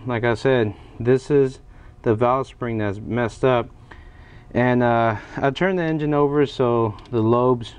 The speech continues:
won't be, uh, pressing down on the rocker. But look how loose this is. Look, I'm gonna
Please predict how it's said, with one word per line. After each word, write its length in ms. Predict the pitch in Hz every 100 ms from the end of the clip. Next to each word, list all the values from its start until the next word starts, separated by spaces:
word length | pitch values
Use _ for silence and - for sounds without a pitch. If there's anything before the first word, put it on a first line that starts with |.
| -
won't 240 | - 117 113
be, 300 | 117 113 -
uh, 300 | 110 92 90 80 - - - - - - - - - -
pressing 400 | - 131 - 117
down 260 | 104 110 110
on 220 | 98 95
the 220 | 90 90
rocker. 540 | 92 120 123 98 95 95 - - - - -
But 320 | 92 107 98
look 220 | 110 127
how 240 | - 151 147
loose 440 | 101 113 123 -
this 240 | 95 -
is. 300 | 98 92 95 - - - - - - - - - - -
Look, 180 | 101 92
I'm 120 | 95
gonna 160 | 98 104